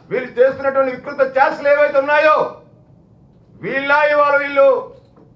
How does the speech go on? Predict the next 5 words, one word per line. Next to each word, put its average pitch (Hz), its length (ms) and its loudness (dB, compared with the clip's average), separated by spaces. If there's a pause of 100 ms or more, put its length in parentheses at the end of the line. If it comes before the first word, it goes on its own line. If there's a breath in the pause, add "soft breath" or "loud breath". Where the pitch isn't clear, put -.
(480)
సభలు 269 340 0
పెట్టి 285 300 -2 (960)
దళితుల 302 340 -2 (120)
ఓట్లు 294 220 2
అడిగేది, 302 380 0